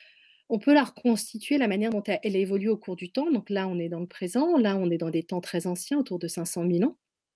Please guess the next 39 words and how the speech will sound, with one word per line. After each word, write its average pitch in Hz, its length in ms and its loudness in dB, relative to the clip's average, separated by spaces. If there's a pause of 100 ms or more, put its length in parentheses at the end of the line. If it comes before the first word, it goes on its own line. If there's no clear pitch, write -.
(600)
Et 277 380 8
on 208 160 4
peut 254 180 6
réaliser 202 480 4
dans 240 140 0
ces 196 160 -2
différentes 214 440 -2
populations, 180 640 -6
bah, 269 120 2
que 262 200 4
jusque 254 360 4
vers 262 440 6 (320)
cette - 240 -4
flèche 214 240 2
grise, 202 400 2
là, 156 140 -2
deux 170 160 -2
cent, 233 240 0
trois 226 200 -2
cent 220 200 0
mille 208 220 4
ans, 277 160 2 (680)
toutes 359 180 4
ces 302 120 4
populations 247 600 2
ont 269 100 8
eu 233 60 6
la 214 100 4
même 233 260 4
histoire 208 380 0
démographique. 180 800 -6
Et 185 60 -12
c'est 214 120 -4
seulement 277 400 4
à 285 60 4
partir 226 400 -2
de 214 100 -2
cette 208 220 -6
flèche-là 220 680 -2